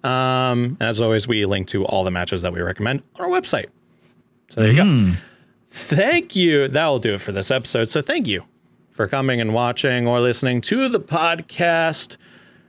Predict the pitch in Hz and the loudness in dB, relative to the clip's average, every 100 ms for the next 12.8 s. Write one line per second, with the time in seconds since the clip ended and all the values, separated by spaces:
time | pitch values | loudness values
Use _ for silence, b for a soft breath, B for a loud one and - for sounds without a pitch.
0 | b _ 139 135 139 131 123 123 110 123 | b _ -2 2 2 2 2 0 0 0
1 | 113 107 107 101 110 113 104 - - 127 | 0 0 -2 0 0 0 -2 -4 -4 0
2 | 117 110 98 139 120 - 101 170 165 135 | 0 0 0 0 0 -2 -4 -2 0 0
3 | 113 123 117 113 110 107 117 127 117 117 | 0 0 0 -2 -2 -4 -4 -4 -2 0
4 | 113 107 104 101 - 95 147 151 156 - | 0 0 -4 -4 -6 -4 -2 0 0 -4
5 | - _ _ B B B B 277 214 - | -8 _ _ B B B B -2 0 0
6 | 156 139 117 104 120 107 139 127 117 120 | 2 2 2 0 -2 -2 0 0 0 -2
7 | 107 98 147 131 123 156 143 - 120 120 | -2 0 0 0 0 0 -2 0 0 0
8 | 117 - _ 131 139 - - _ _ 113 | -4 -8 _ -4 -4 -6 -12 _ _ -2
9 | 117 110 110 104 95 101 95 131 151 - | -2 -4 -4 -4 -4 -6 -4 -4 -4 -8
10 | B B B 151 202 196 139 - 160 151 | B B B -2 0 0 0 0 0 2
11 | 123 98 - 120 143 165 - 92 - 151 | 0 -2 -4 -2 0 2 -2 -6 -6 -6
12 | 127 98 90 - 120 98 - | -4 -6 -4 -2 -2 -2 -6